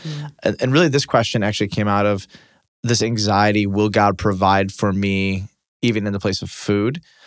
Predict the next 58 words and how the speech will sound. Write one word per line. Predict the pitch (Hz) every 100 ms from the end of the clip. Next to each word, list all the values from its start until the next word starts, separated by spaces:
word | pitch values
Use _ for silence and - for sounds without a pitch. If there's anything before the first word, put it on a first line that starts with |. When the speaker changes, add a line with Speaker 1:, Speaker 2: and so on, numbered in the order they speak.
| - _ _ - 120
Speaker 2:
Uh, | 107 104
the | 113
next | 131 135
one | 135
is, | 123
can | - 113
I |
take | 110 107
medication | 113 104 - 101 98 123
for | -
my | 131 135
anxiety? | 131 131 135 143 -
I'm | 110 113
excited | - 104
to | 104
Speaker 1:
Mm. |
Speaker 2:
hear | 107
your | 107 104
answers | 104 107 104
on | 104
that | 104 95
one. | 101
I | 101
really | 117 113 107 - -
struggled | - 120 110 107
with | 98
wh-, | 104 -
whether | 110 104
or |
not | 104 98
I | 101
should | 101 101
address | 104 101
that | - 80
in |
the | 104
sermon, | - 101 98 98
and | 98 92
I |
figured | 101 98
I | 98
would | 101
just | - 123
<laughs> |
let | 113 120
you |
come | 117 143 120
in |
and | 110 98
address | 98 85 -
it | - _ - - - -
here. | - 131 107 92 - - - - -
But | 123 131
here's | 185 190
the |
question | 196 139 135
for | 123
today. | 113 90